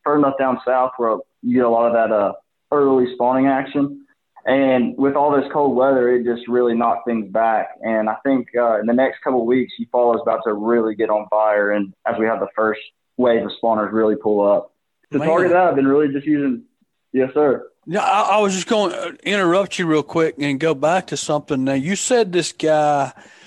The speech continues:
Speaker 2: that's on the Auburn fishing team that just won this tournament in Eufaula, he's from Canada.
Speaker 1: Yes, sir. Yes, sir.
Speaker 2: I would just think that the fishing here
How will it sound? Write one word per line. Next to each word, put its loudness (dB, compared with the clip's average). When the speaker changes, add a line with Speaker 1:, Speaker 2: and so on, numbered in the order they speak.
Speaker 2:
that's -6
on 0
the 0
Auburn 0
fishing -4
team -6
that -6
just -6
won -4
this -4
tournament -4
in -4
Eufaula, -2
he's -2
from -4
Canada. -4
Speaker 1:
Yes, 2
sir. -2
Yes, 0
sir. -6
Speaker 2:
I 0
would 2
just -2
think -2
that -8
the -4
fishing -4
here -4